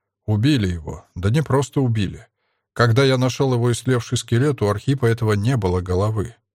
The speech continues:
пояснил Калаврат. "Оторвали башку твоему Архипу. До сих пор не пойму, зачем". "Где ты его нашёл?" — поинтересовался Васька, но вопрос завис в воздухе.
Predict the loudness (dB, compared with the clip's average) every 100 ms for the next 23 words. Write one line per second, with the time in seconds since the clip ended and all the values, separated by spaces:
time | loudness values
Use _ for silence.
0 | _ _ _ -2 0 -2 -4 -2 -2 -2
1 | -2 -6 _ _ _ _ -8 -2 2 2
2 | 2 2 2 0 -2 -4 -2 0 0 -2
3 | -4 -6 -8 -10 -4 -2 0 0 0 0
4 | 2 0 0 0 -2 -2 -4 -4 -8 -10
5 | -14 _ _ _ _ _ _ _ -14 -8
6 | -4 -2 -2 -2 -2 -2 -6 -8 -12 -12
7 | _ _ _ _ _ 0 0 -2 0 0
8 | 0 0 -2 0 -2 -2 -4 0 0 0
9 | -2 0 0 0 -4 -4 -4 -4 -10 -20
10 | -20